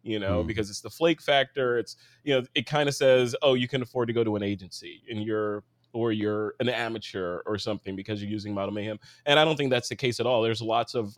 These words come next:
Speaker 1: amazingly talented and high caliber models on Model Mayhem, as well as professional photographers that are really, really good on there. But the stigma that's overlaying them is kind of like a, you know, a translucent film <laughs> <laughs> that needs to be removed.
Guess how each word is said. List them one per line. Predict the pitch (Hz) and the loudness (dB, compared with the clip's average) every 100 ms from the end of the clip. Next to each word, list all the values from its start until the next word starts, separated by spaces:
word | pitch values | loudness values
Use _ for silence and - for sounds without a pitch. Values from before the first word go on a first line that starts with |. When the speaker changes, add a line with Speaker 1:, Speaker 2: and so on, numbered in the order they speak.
| 131 | -2
Speaker 1:
amazingly | 120 123 123 117 110 104 | 2 2 2 0 -2 -4
talented | - 117 117 110 117 113 - | -4 -4 -4 -4 -2 -2 -2
and | 110 104 | -4 -4
high | 127 113 | 0 0
caliber | 104 123 110 104 | 0 0 2 0
models | 101 107 127 98 - - _ _ _ - | 0 2 2 0 -8 -16 _ _ _ 0
on | 120 110 | 2 2
Model | 110 104 104 | 2 2 0
Mayhem, | 107 117 107 107 | 0 0 -2 0
as | 120 117 | 0 4
well | 120 113 | 4 4
as | - | -2
professional | 127 - 117 - 107 | -4 0 0 0 -6
photographers | - - 180 175 - 104 101 - - _ | -6 0 0 0 -2 -4 -4 -10 -20 _
that | 131 117 | 2 4
are | 110 | 4
really, | 110 139 151 131 | 4 6 6 6
really | 120 135 120 113 | 4 4 4 2
good | 143 175 101 - | 2 0 -2 0
on | 104 104 | 0 0
there. | 101 98 104 _ _ - | -2 -4 -6 _ _ 0
But | 123 - | 0 2
the | 117 | -2
stigma | - 147 139 123 113 | 0 2 2 2 2
that's | 107 107 - - | 2 0 -2 0
overlaying | 131 120 117 110 120 120 | 2 4 2 2 0 0
them | 107 | -2
is | 101 | -4
kind | - 107 | -4 -4
of | 98 | -2
like | 98 92 | -4 -2
a, | 101 95 - _ _ _ _ - | -4 -4 -10 _ _ _ _ -4
you | 107 | 0
know, | 98 | 0
a | |
translucent | 95 - 123 110 120 117 117 - | -2 0 0 2 0 0 -4 -4
film | 147 139 107 98 120 523 605 | 2 4 2 0 -2 4 4
<laughs> | - 240 | 4 4
<laughs> | 170 | 6
that | 175 131 | 6 4
needs | 156 117 | 4 4
to | 120 | 0
be | 113 113 | 2 2
removed. | 107 104 113 95 80 | 2 2 0 -2 -8